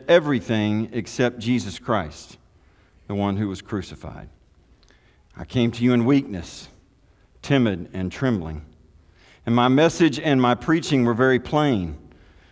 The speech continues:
And rather than using clever and persuasive speeches, I relied only on the power of the Holy Spirit.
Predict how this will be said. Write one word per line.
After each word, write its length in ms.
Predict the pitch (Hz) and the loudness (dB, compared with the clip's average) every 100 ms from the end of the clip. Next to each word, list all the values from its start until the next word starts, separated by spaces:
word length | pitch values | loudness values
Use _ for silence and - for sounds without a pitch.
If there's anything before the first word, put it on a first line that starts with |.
| _ - | _ -6
And 140 | 104 | 2
rather 300 | 127 139 135 | 4 4 2
than 160 | 120 127 | 4 4
using 320 | 131 110 113 | 4 2 -2
clever 400 | - 147 143 143 | 4 4 4 2
and 200 | 127 117 | 2 -2
persuasive 600 | 127 117 151 139 120 110 | -4 -2 0 2 0 -8
speeches, 560 | - 143 135 139 110 - - - - | 0 0 0 -2 -4 -8 -20 -8 2
I 80 | |
relied 400 | 135 127 127 123 | 4 6 6 4
only 400 | 127 151 170 175 | 4 2 4 4
on 180 | 170 143 | 2 2
the 80 | 123 | 0
power 500 | - 151 151 147 143 | 0 0 2 2 -2
of 200 | - 123 | -4 -4
the 80 | 110 | -4
Holy 260 | 127 123 | -2 -2
Spirit. 420 | 117 - 104 80 | -4 -6 -6 -6